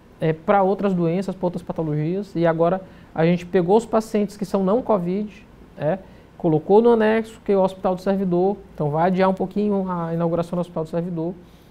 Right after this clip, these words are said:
pra que a gente possa cuidar dessas pessoas ali. E no Hospital Carlos Macieira ele vai se voltar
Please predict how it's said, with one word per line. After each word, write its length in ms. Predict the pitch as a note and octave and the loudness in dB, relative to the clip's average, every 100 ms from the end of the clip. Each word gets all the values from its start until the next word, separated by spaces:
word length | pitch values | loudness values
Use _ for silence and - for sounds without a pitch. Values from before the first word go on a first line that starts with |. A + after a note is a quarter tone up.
| - - | -20 -8
pra 140 | E3+ | -4
que 80 | E3+ | 0
a 40 | |
gente 160 | E3+ F3 | -2 -2
possa 360 | F3 G3 A3+ | 0 2 2
cuidar 260 | A3+ A3 F3 | -4 0 2
dessas 300 | E3+ E3+ F3+ | 2 -2 -6
pessoas 360 | - - E3 D3+ | -12 -4 -2 0
ali. 320 | D3 D#3+ A#3 - - - - - - | -2 -2 -6 -10 -20 -20 -20 -20 -10
E 200 | G3+ A3 | -2 0
no 100 | B3+ | 2
Hospital 300 | B3 - G#3 | 0 0 -2
Carlos 240 | G#3 A3 G#3+ | 0 0 0
Macieira 420 | G#3+ G#3+ G3 G#3+ | -2 0 2 2
ele 80 | G#3+ | 2
vai 140 | G#3 | -2
se 100 | G#3 | -2
voltar 340 | G3 F#3+ G#3 | -2 -2 -2